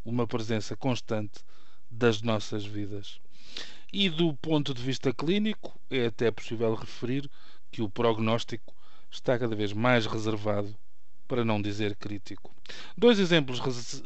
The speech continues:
recentes servem-nos de quadro referencial. Quando a Europa alinhou no assalto à mão enluvada contra os depositantes bancários de Chipre,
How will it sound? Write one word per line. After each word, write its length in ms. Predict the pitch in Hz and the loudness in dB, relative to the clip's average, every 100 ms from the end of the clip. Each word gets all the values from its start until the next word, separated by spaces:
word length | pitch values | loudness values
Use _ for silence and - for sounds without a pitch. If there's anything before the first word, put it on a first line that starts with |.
| 123 | -2
recentes 480 | - - 170 202 - | -2 0 0 2 2
servem-nos 480 | 156 139 135 120 | 2 4 0 0
de 100 | 117 110 | -2 -2
quadro 420 | - 160 135 127 | 6 6 6 0
referencial. 720 | - 131 127 - 117 104 101 - - - - - | -2 0 0 0 0 0 -2 -4 -4 -4 -4 0
Quando 300 | - 127 127 | 4 4 6
a 40 | 123 | 4
Europa 520 | 120 131 127 - 120 | 4 4 4 6 6
alinhou 460 | 117 117 117 113 | 6 2 2 2
no 260 | 110 110 110 | 0 2 4
assalto 720 | 107 - 151 170 165 - 120 | 2 4 6 6 4 2 4
à 120 | 110 | 4
mão 380 | 107 131 156 139 | 4 2 4 2
enluvada 800 | 113 107 110 101 113 107 104 104 - - - - - | 2 0 0 4 4 4 0 -4 -6 -6 -6 -4 -4
contra 320 | - 123 117 117 | 0 0 2 0
os 100 | 104 | 0
depositantes 680 | - 123 123 117 120 110 110 | -4 -2 -2 2 0 0 -2
bancários 580 | 120 123 120 110 107 | -2 2 4 4 0
de 80 | - | -2
Chipre, 420 | - 151 143 127 | -2 -2 -2 -4